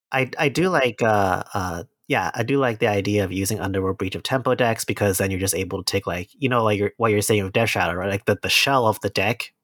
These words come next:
is very good, and then you just add in the Underworld Breach for, like, that, that little bit of reach at the end, or just to, like, you know, close out a game,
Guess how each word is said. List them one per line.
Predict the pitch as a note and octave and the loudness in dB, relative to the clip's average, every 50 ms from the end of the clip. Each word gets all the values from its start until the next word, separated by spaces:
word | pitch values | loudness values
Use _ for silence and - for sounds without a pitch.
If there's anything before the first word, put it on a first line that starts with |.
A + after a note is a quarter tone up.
| _ _ _ _ _ _ | _ _ _ _ _ _
is | - G#2 - | -4 -2 0
very | - G#2 G2+ F#2+ | 0 0 0 0
good, | - - G#2+ G2+ A2 B2 - _ _ _ _ _ _ _ _ _ _ _ | 0 0 2 2 2 0 -2 _ _ _ _ _ _ _ _ _ _ _
and | - A#2+ A2 | -4 -2 0
then | A2+ A2+ G#2+ | 0 -2 0
you | G#2+ G#2+ | -2 0
just | G#2 A2+ G#2 - - | 0 -2 -2 0 0
add | A2+ A2+ A2 | 0 0 0
in | A#2 A2 | 0 -2
the | G#2 E2+ | -2 0
Underworld | G2+ C#3 D3 C#3+ A#2 G#2+ G2+ G2+ | -2 0 0 0 0 0 -2 0
Breach | - G#2+ G#2+ A2 G#2+ - | 0 0 0 0 0 -2
for, | - - - A#2 | -6 -2 0 0
like, | G#2+ G#2 G2 G2 G2 - | 2 2 2 0 -2 -2
that, | - G2 F#2 E2+ - - _ | -2 0 0 0 -4 -6 _
that | G2+ G2 G2+ | -4 -4 -2
little | G2+ G#2 G2+ F#2+ | 0 0 0 0
bit | - G2 | 0 -2
of | G2+ F#2 | -2 0
reach | F#2+ G#2 G#2+ G#2 - - | 0 -2 0 0 -2 -4
at | - G2+ - - | -4 -8 -6 -6
the | G#2+ - | -6 -4
end, | - G#2+ G2+ G2 G2 F#2+ | -2 -4 -4 -4 -6 -8
or | - - F#2+ E2+ | -4 -4 -4 -2
just | - F#2+ - - | -2 -4 -4 -4
to, | - G2 | -4 -2
like, | F2+ E2 E2+ E2+ - - - _ | -2 -2 -2 -4 -8 -14 -16 _
you | G2+ | -6
know, | F#2+ F#2 | -6 -6
close | - - A#2+ A2+ G#2 | -2 0 0 2 2
out | G#2+ F#2+ | 0 -2
a | F#2 F#2 | -4 -2
game, | - C#3+ D3+ D3 C3 B2 A#2 | 0 0 2 2 2 0 -2